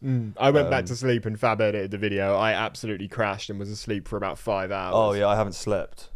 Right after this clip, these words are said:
Speaker 1: Yeah, <laughs> Fab hasn't had any sleep.
Speaker 2: So I'm
Speaker 1: <laughs>
Speaker 2: really, really trying my hardest to sound enthusiastic today.
Speaker 1: I was so excited to film that clip before the race 'cause I had a great stat. It was, um, only one out of the last eight races in the Australian Grand Prix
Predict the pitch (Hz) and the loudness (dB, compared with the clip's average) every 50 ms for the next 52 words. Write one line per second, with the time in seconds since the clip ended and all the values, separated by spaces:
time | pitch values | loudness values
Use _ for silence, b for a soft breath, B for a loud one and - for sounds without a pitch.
0 | - - - 170 131 127 - 151 143 - 160 156 147 - 143 135 131 127 123 123 | -6 0 2 2 2 2 2 2 2 4 4 2 2 2 0 2 2 2 2 2
1 | 120 117 113 101 - 120 117 107 104 104 - - 107 101 101 98 98 107 113 117 | 0 0 -4 -6 -4 -2 -2 -2 -2 -4 -4 -2 2 4 4 4 4 4 4 4
2 | 113 110 107 104 98 95 98 104 107 104 104 101 95 87 - - 101 98 92 95 | 4 4 4 2 0 0 0 0 2 2 2 2 0 -2 -2 0 0 0 0 0
3 | 92 92 98 95 92 92 90 - - 92 - 107 110 113 127 123 104 - 131 127 | 0 0 0 0 0 -2 -4 -8 -8 -4 0 2 2 2 0 -2 -4 -2 -2 0
4 | 117 101 107 107 104 107 - - - - - - 92 90 87 90 123 - - - | 0 2 2 2 2 0 -2 -6 -12 -12 -10 -8 -6 -6 -6 -6 -8 -6 0 4
5 | 170 185 196 190 - 220 202 190 185 - - 214 185 160 147 143 127 160 139 - | 6 6 6 4 4 4 4 4 4 4 4 6 6 6 6 4 0 -4 0 2
6 | 165 151 143 143 143 135 104 - 160 147 120 107 127 165 135 135 127 123 123 135 | 2 4 4 4 2 2 2 2 2 2 2 0 -2 0 2 2 4 4 4 2
7 | 131 123 117 - - 131 117 123 117 131 120 120 101 107 127 123 123 113 82 - | 2 2 0 -2 -4 -2 0 2 2 2 2 0 0 0 0 0 0 0 -4 -8
8 | - - 143 123 113 107 78 80 104 95 107 113 110 117 113 110 107 104 104 104 | -4 0 0 2 2 0 -2 -4 -6 -6 -6 -4 0 0 2 2 0 -2 -4 -10
9 | - b b b b b 135 143 143 135 139 135 127 131 143 139 131 131 127 123 | -12 b b b b b 2 2 2 4 2 2 4 4 4 4 4 2 2 2
10 | 113 98 107 104 120 117 117 117 113 113 - - _ - 131 131 131 - 107 123 | 0 0 -2 0 2 4 4 4 2 2 -2 -6 _ -2 0 0 0 0 -2 0
11 | 123 123 127 127 - - 104 95 95 92 - - 104 104 107 104 107 107 - - | 0 0 0 -2 -4 -4 -4 -4 -4 -6 -8 -8 -6 -4 -2 -4 -4 -4 -4 -2
12 | 117 107 107 107 104 101 104 110 104 104 101 95 110 107 104 90 87 87 | 0 0 0 0 -2 -4 -4 -4 -4 -4 -4 -4 -4 -4 -4 -4 -6 -10